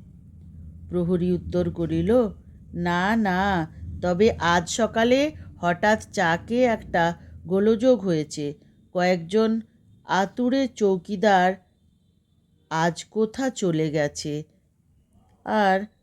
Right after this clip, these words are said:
এর মধ্যে একটি ছোট রানী মৌমাছি ঘর ভেঙে বেরিয়ে পড়েছেন। ঘরটা আরও দু চার দিন বন্ধ থাকা উচিত ছিল।" দুজন রানীতে দেখা হতেই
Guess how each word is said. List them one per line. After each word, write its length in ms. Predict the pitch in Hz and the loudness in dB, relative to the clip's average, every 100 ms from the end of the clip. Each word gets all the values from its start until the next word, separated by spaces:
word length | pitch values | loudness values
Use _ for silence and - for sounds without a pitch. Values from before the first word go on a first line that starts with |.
| _ _ _ _ _ _ | _ _ _ _ _ _
এর 260 | 220 240 277 | -2 0 2
মধ্যে 500 | 302 311 220 302 262 | 2 0 0 0 0
একটি 440 | 240 - 214 196 185 | -2 -6 -8 -8 -10
ছোট 380 | - 233 240 302 | -8 -4 -4 -4
রানী 460 | 302 240 180 180 | 0 0 0 -2
মৌমাছি 720 | 202 214 214 208 190 - 170 175 - _ _ _ | -2 -2 -2 -2 -6 -8 -8 -8 -12 _ _ _
ঘর 440 | 165 - 190 196 190 | -10 0 2 4 2
ভেঙে 680 | 165 180 165 175 220 330 359 _ _ 165 | -2 -4 -2 0 0 0 -2 _ _ -2
বেরিয়ে 420 | 185 175 170 156 | 2 2 2 -2
পড়েছেন। 640 | 127 135 135 131 143 147 - _ _ _ _ _ | -4 -6 -6 -8 -12 -12 -16 _ _ _ _ _
ঘরটা 600 | 208 262 254 - 262 254 247 _ - | -2 0 0 0 2 4 2 _ -4
আরও 340 | 180 196 240 | 0 2 2
দু 200 | 196 220 | 0 -2
চার 340 | 202 208 202 | -2 -2 -2
দিন 240 | 180 214 208 | -2 -2 -2
বন্ধ 380 | 185 180 180 190 | -2 -2 -2 -4
থাকা 320 | 220 202 214 | -6 -4 -2
উচিত 340 | 214 220 254 226 | -2 -2 -4 -4
ছিল।" 360 | 233 190 190 185 _ _ _ _ _ - | -2 0 0 -2 _ _ _ _ _ -10
দুজন 440 | 160 156 170 185 | -6 -2 0 0
রানীতে 580 | 185 165 147 165 165 214 | 2 2 0 -2 0 0
দেখা 420 | 185 139 135 165 | 2 0 0 -4
হতেই 480 | 170 165 202 220 240 | -4 -4 0 0 0